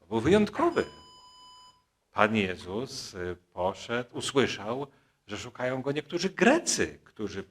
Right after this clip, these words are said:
przybyli do Jerozolimy na święto. Byli wyjątkowi. To jest spojrzenie Pana Jezusa. Każdy jest wyjątkowy. I ten, kto mówi do mikrofonu, jest wyjątkowy.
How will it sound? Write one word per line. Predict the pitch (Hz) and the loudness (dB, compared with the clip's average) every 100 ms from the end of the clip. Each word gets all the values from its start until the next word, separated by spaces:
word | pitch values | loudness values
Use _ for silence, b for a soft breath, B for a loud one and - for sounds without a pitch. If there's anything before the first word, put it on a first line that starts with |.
| _ - | _ -10
przybyli | - - 95 110 95 71 71 _ _ _ - | -6 -4 2 2 2 -6 -20 _ _ _ -6
do | 104 | 2
Jerozolimy | 107 110 110 101 87 92 | 4 4 0 -4 -4 -8
na | 98 | -4
święto. | - 120 90 - - | -4 -4 -6 -8 -6
Byli | 131 131 | -4 2
wyjątkowi. | 208 226 - 320 349 - - _ _ _ _ _ _ _ _ | 4 4 2 2 2 0 -18 _ _ _ _ _ _ _ _
To | 139 | -10
jest | 113 - | -6 -4
spojrzenie | - 98 147 156 123 | -2 0 0 0 -4
Pana | 113 104 | -4 -4
Jezusa. | 98 87 - - - 76 _ _ _ - | -6 -8 -14 -18 -18 -20 _ _ _ 2
Każdy | 254 220 196 | 6 6 4
jest | 175 123 | 2 2
wyjątkowy. | 123 117 95 - 78 85 - _ _ _ _ _ 220 | 2 0 0 -10 -14 -16 -20 _ _ _ _ _ -4
I | |
ten, | - 127 | 6 6
kto | 113 107 | 6 -2
mówi | 90 85 | -4 -8
do | - 73 | -16 -18
mikrofonu, | 76 - - 226 208 180 | -18 -10 2 4 4 2
jest | 147 | 0
wyjątkowy. | 156 156 151 - 151 131 127 123 | -8 -12 -12 -8 -6 -4 -6 -8